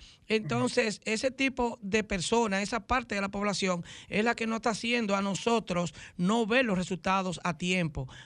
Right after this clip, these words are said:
Por favor, señores, abran los ojos, piensen en ustedes y en su familia y en el país.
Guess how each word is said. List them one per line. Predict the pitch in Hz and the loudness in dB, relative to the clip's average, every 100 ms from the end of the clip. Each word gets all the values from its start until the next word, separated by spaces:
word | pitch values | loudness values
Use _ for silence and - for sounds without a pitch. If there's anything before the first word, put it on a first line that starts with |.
| - | -14
Por | - 147 | -6 -4
favor, | 170 156 185 185 147 - - _ | -2 0 0 0 -2 -12 -20 _
señores, | - 151 170 190 165 170 - | -8 -2 2 2 2 -2 -2
abran | 180 202 196 | -2 0 -2
los | 185 - | -2 0
ojos, | 190 185 165 135 | 2 2 0 -2
piensen | 180 202 220 208 170 | 0 2 2 0 -2
en | 170 170 | 0 -2
ustedes | 147 - 202 185 170 | -4 -2 0 0 -2
y | |
en | 165 | -2
su | 170 | -4
familia | 175 165 208 202 156 - | -2 0 2 2 0 0
y | 180 | 0
en | 175 | 0
el | 165 | -2
país. | 165 156 190 190 - | -2 0 0 0 -4